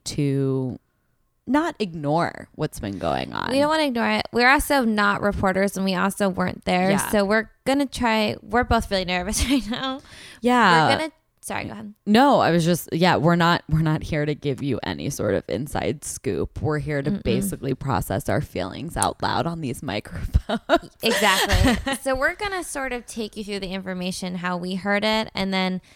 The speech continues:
Speaker 2: since then, there have been minute-to-minute updates on both sides of the fence, um,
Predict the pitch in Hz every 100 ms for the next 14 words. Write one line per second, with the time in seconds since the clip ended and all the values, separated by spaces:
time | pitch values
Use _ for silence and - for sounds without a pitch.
0 | _ - 262 269 - 220 208 208 196 190
1 | 185 - 180 180 175 - - 196 190 185
2 | 170 - 180 175 - 175 - 170 165 170
3 | - - 175 170 175 175 - - 175 127
4 | 131 - 156 147 151 170 - - - -
5 | 170 160 185